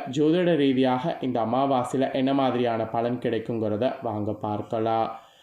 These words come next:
நல்லவராக வாழ்ந்து காட்ட நினைக்கக்கூடிய விருச்சிக ராசி நேயர்களுக்கு இந்த ஆணி மாத அமாவாசையில கிரகநிலைகளை ஆராய்ந்து பார்க்கும் பொழுது தொடக்கத்துல உங்க ராசிநாதன் செவ்வாய் சிம்மத்துல சஞ்சரிக்கிறார். எனவே தொழில் ஸ்தானம் உங்களுக்கு வலுவாக இருக்கு.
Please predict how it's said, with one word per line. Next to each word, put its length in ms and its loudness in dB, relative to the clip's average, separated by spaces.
நல்லவராக 720 2
வாழ்ந்து 380 2
காட்ட 320 0
நினைக்கக்கூடிய 640 0
விருச்சிக 340 -2
ராசி 300 0
நேயர்களுக்கு 720 -2
இந்த 200 -2
ஆணி 260 0
மாத 300 0
அமாவாசையில 720 0
கிரகநிலைகளை 680 0
ஆராய்ந்து 560 0
பார்க்கும் 420 -6
பொழுது 400 0
தொடக்கத்துல 520 0
உங்க 200 0
ராசிநாதன் 640 0
செவ்வாய் 500 -2
சிம்மத்துல 560 0
சஞ்சரிக்கிறார். 760 -2
எனவே 400 0
தொழில் 320 2
ஸ்தானம் 380 0
உங்களுக்கு 460 0
வலுவாக 580 0
இருக்கு. 600 -2